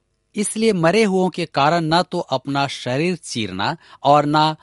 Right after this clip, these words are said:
भवों के बाल मुड़ाना।" मेरे मित्रों, परमेश्वर की आज्ञा मानना जीवन का पहला नियम है। मनुष्य परमेश्वर की आज्ञा मानना नहीं चाहता है और सत्य तो यह है कि वह परमेश्वर का विरोधी भी है।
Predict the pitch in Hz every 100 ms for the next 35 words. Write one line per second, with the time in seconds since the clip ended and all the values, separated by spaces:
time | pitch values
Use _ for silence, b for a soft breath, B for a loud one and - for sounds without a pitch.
0 | b 90 117 160 202 196 151 95 92 127
1 | 139 98 104 113 104 85 _ _ _ 175
2 | 247 254 247 254 226 151 151 202 - 196
3 | - 185 - 131 147 170 143 104 131 151
4 | 160 107 - 190 208 202 160 - 104 117
5 | 120 107 117 131 107 90 _ _ 139 214
6 | 254 - 226 147 135 160 - 175 165 175
7 | - 120 139 143 160 127 117 127 135 135
8 | 101 131 208 135 101 - 98 127 196 B
9 | B - 139 147 - 226 - 220 - 165
10 | 170 185 196 185 190 160 175 180 147 127
11 | 151 - 165 - 135 107 104 107 98 165
12 | 170 196 139 95